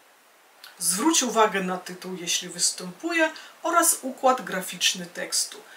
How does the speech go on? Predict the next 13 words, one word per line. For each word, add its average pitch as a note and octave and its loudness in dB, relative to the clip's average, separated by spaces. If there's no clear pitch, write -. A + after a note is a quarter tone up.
Da G#3+ 0
ci A3 0
to G3+ -4
pojęcie, F3+ -4
jaki D#4+ 2
rodzaj A3+ 4
tekstu G#3+ 0
masz F#3+ -4
przed - 0
sobą, F3+ 0
na G3+ -6
przykład - -2
list, D4 0